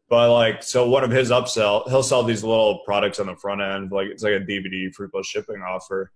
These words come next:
And then his first upsell, he's basically like, "Yo, you bought the A R fifteen one.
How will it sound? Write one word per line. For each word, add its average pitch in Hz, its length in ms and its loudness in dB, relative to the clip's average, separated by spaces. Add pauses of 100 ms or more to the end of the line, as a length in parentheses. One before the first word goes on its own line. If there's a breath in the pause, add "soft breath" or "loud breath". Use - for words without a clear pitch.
(520)
And 113 80 2
then 120 120 2
his 110 120 0
first 123 300 2
upsell, 107 440 2
he's 98 120 -4
basically 101 380 -2
like, 95 240 0 (320)
"Yo, 113 160 4
you 107 180 0
bought 110 260 2
the 98 180 -4
A 104 120 2
R 101 160 0
fifteen 107 480 -6
one. 95 420 -6